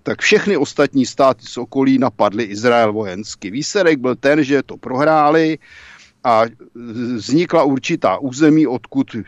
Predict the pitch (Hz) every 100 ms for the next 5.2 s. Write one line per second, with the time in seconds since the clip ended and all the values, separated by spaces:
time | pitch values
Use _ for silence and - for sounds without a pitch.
0 | _ - 156 135 - 135 - 117 139 135
1 | 151 - 143 143 135 127 117 135 127 127
2 | 110 95 101 107 120 123 113 113 110 101
3 | _ _ _ _ _ _ _ _ - -
4 | 117 113 - 107 95 - 107 101 98 98
5 | 87